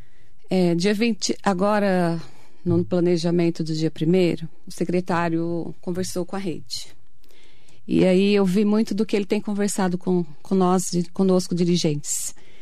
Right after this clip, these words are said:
A valorização do professor. Ele até inverteu a pirâmide, né? Porque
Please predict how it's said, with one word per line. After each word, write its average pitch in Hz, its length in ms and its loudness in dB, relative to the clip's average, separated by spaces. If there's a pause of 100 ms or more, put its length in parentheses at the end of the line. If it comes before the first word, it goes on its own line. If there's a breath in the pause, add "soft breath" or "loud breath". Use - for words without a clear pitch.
(320 soft breath)
A 185 100 2
valorização 190 600 2
do 180 80 4
professor. 175 440 0
Ele 180 140 4
até 220 220 2
inverteu 208 600 2
a 190 60 -2
pirâmide, 190 800 -2 (120)
né? 190 320 2 (120)
Porque 185 560 0